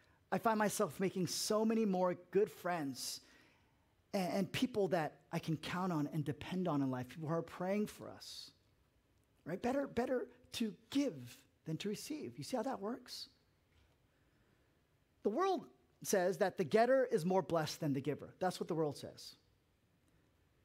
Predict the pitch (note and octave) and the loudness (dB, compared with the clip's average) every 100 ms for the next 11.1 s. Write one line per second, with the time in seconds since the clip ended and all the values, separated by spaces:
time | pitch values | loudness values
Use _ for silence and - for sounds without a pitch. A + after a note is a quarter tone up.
0 | _ _ - C3 C#3 - _ _ _ _ | _ _ -6 -4 -4 -6 _ _ _ _
1 | _ _ _ _ _ _ - - B3+ - | _ _ _ _ _ _ -6 0 0 0
2 | - - D#4 F#4 G#3 E3+ F3 - G#3 G3+ | -2 4 6 6 6 6 4 2 0 0
3 | D#3+ - - - A#3+ A#3+ - - - C#4 | -2 -10 -12 2 4 4 2 -6 -2 0
4 | E4 D#4 A#3+ - F3+ F3 G#3 A3 E3+ D3 | 2 2 2 2 0 0 2 4 2 -2
5 | - - C4+ D4 G#3 G3+ - _ _ - | -8 -2 0 4 2 0 -12 _ _ -4
6 | F#3+ E3 C#3+ C3 C3+ A2 - - - - | 0 2 0 0 -2 -4 -8 -16 -20 -20
7 | _ _ _ _ _ _ _ _ _ _ | _ _ _ _ _ _ _ _ _ _
8 | _ _ _ _ _ _ _ _ D#3+ E3+ | _ _ _ _ _ _ _ _ 0 4
9 | F#3+ A3+ C4 F#3 D3+ C#3 E3 - _ _ | 4 4 4 4 4 2 -2 -6 _ _
10 | _ _ - C#3 C#3+ C3 F#3 C#3+ - - | _ _ -6 0 2 2 0 0 -8 -14
11 | - | -20